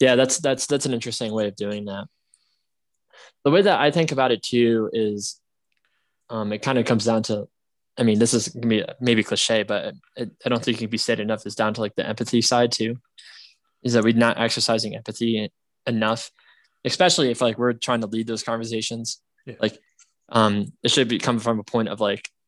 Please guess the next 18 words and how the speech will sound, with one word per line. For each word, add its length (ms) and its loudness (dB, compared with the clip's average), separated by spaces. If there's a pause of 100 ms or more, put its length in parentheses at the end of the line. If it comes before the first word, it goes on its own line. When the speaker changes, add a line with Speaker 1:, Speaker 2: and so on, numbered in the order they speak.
(580)
Speaker 1:
not 200 0
just 160 -2
from 140 -6
self-interest, 640 -2
but 120 0
also, 300 0
like, 220 -4 (320)
"Hey, 320 6 (460)
I 40 -6
need 100 0
to 80 0
empathize 500 -2
with, 180 -6
like, 180 -4 (120)
this 200 -4
crew 220 2
leader 340 4
who's 320 -6